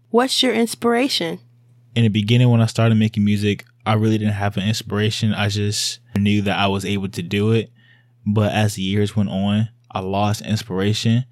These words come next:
Speaker 2: But going to college and meeting the college friends that I had, because all of them made music, it inspired me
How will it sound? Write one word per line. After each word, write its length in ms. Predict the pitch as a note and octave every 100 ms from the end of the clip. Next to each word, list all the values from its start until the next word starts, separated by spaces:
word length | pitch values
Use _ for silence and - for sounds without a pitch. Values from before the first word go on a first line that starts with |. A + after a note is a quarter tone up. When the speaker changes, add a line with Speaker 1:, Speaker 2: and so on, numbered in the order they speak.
| _ _ _
Speaker 2:
But 140 | - G2
going 300 | F#2+ A2 G#2
to 80 | F#2+
college 500 | G#2 G2+ G#2+ G#2+ G2+
and 160 | F#2
meeting 300 | G2 F#2+ G2
the 80 | F#2+
college 300 | - G2+ G2
friends 220 | - G2
that 80 | F#2+
I 120 | F2+
had, 420 | F2+ F#2+ G#2+ A#2+ C3+ _ _ _ _
because 540 | G#2 G#2+ G#2 G2+ G2 - -
all 200 | G2+ G#2
of 120 | F#2+
them 200 | G2+ G#2+
made 200 | A2+ A#2+
music, 440 | A#2+ A#2+ B2 C3 - _
it 180 | - F#2+
inspired 460 | G2 - G2 G2+ F#2
me 460 | G2 F#2+ F#2 G2+